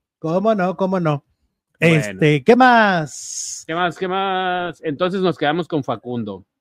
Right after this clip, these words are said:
Speaker 1: ¿Eh?
Speaker 2: ¿Hizo bien o hizo mal? Me encanta toparme con esa gente para darle su buen descolón, dice
Speaker 1: <laughs>
Speaker 2: Emma.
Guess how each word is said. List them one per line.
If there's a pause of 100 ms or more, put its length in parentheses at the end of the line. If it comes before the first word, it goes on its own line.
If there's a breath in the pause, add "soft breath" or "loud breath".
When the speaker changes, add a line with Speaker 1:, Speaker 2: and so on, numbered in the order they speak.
(220)
Speaker 1:
¿Eh?
Speaker 2:
¿Hizo
bien
o
hizo
mal? (320)
Me
encanta
toparme
con
esa
gente
para (140)
darle
su
buen
descolón,
dice
Speaker 1:
<laughs>
Speaker 2:
Emma.